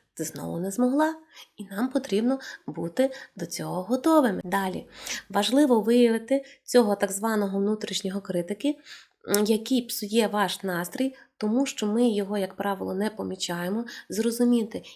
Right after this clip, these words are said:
як він саме проявляється у вас, не якось абстрактно, а в щоденних ситуаціях, в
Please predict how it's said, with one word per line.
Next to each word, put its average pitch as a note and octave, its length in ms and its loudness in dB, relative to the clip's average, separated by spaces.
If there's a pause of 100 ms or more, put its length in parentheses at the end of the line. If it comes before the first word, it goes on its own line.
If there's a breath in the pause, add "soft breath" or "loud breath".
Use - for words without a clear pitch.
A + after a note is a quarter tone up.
як A#3+ 280 -2
він A#3+ 160 2
саме A3+ 280 -2
проявляється G3+ 800 -4
у G3+ 100 -6
вас, G3 360 -2
не C#4+ 180 0
якось C4 300 0
абстрактно, - 680 -4 (260 loud breath)
а B3 60 0
в B3+ 40 -6
щоденних C#4+ 480 2
ситуаціях, A3+ 720 0
в - 60 -18